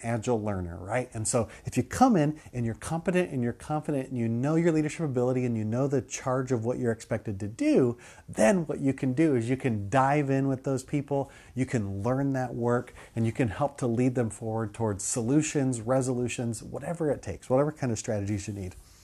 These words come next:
So that's the first question, is why you? The second thing that they'll do is they'll watch you,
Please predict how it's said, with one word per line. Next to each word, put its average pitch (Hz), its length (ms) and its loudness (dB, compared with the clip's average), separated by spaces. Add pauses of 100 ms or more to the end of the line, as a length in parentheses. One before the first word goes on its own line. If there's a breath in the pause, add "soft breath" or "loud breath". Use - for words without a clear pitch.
(280 loud breath)
So - 120 8
that's 214 120 6
the - 80 -6
first - 260 0
question, 110 380 -4
is 95 120 -8
why 101 280 -4
you? 98 340 -4 (1500 loud breath)
The 139 80 0
second 214 380 4
thing 147 160 4
that 127 120 2
they'll 131 100 2
do 127 160 6
is 120 100 2
they'll 107 180 2
watch 98 500 -6
you, 90 220 -10